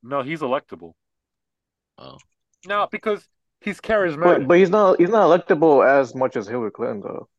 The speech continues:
Speaker 1: No, he's far more electable than Hillary Clinton. What the fuck are you talking about? He's from, because this is
Speaker 3: Okay.
Speaker 1: what, this is what Hillary doesn't have. It's branding and marketing. He understands marketing. And he knows how to talk to people.
Speaker 3: Okay.
Speaker 1: It's, it's in, it's in circles, but,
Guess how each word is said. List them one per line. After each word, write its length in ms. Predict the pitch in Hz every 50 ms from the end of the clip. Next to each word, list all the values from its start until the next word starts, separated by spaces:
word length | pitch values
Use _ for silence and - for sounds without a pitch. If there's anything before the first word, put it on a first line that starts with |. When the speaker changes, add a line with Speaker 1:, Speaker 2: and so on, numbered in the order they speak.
| _ _ _
Speaker 1:
No, 280 | 92 90 87 87 95 98
he's 180 | 101 113 107 -
far 260 | _ _ - 123 147
more 140 | 151 123 101
electable 340 | 98 95 87 - 87 95 92
than 100 | 95 87
Hillary 240 | 95 98 92 92 87
Clinton. 200 | 101 98 92 92
What 80 | 98 101
the 80 | 131
fuck 120 | 120 131 120
are 20 |
you 60 | 120
talking 240 | 101 107 127 151 117
about? 280 | 87 82 80 80 - _
He's 180 | - 160 160 -
from, 300 | - - 175 160 156 151 _ _ _ _ _ _ _
because 320 | 208 208 - - 202 180 147
this 160 | 160 180 165
is 40 | 180
Speaker 3:
Okay. 120 | 165 156
Speaker 1:
what, 200 | 170 175 165 - -
this 140 | 175 165 208
is 60 | 185
what 200 | 202 196 165 120
Hillary 300 | 143 175 170 165 170 160
doesn't 240 | 143 143 135 135 113
have. 280 | 113 123 117 104 92 -
It's 140 | - 107 107
branding 460 | 95 110 110 113 117 120 123 123 117
and 80 | 107 95
marketing. 400 | 95 98 101 95 - 80 80 78 _
He 240 | - 156 170 175 180
understands 480 | 151 143 135 123 - - 127 113 95
marketing. 360 | 92 110 113 104 - 87 78 _ _ _ _ _ _ _ _ _ _ _ _ _ _ _ _ _ _ _ _ _ _ _ _ -
And 80 | 131
he 60 | 135 135
knows 200 | 147 156 165 160
how 60 | 165
to 80 | 131
talk 380 | 113 - - 139 135 131 - _
to 100 | - 107
people. 340 | - - 131 123 - - -
Speaker 3:
Okay. 220 | - 101 - - 98 - - _ _ _ _ _ _ _ _ _ _ _ _
Speaker 1:
It's, 220 | 156 151 143 - 185 -
it's 180 | 165 160 - 196
in, 240 | 170 147 139 165
it's 160 | 147 135 - 170
in 100 | 156 135
circles, 480 | - - 151 156 156 196 202 196 147
but, 180 | 127 156 131